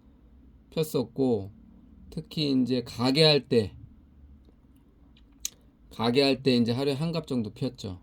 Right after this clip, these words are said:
그리고 그 즐겨서 하던 마라톤도 이 년 안 하다가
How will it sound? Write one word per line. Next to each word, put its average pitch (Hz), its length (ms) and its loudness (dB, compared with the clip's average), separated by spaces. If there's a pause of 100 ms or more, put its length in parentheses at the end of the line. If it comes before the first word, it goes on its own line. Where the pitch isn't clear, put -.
그리고 131 540 -4 (880)
그 117 400 -4
즐겨서 127 600 2
하던 120 560 -2
마라톤도 117 680 -2
이 113 180 -4
년 117 440 0
안 120 240 -6
하다가 110 580 -6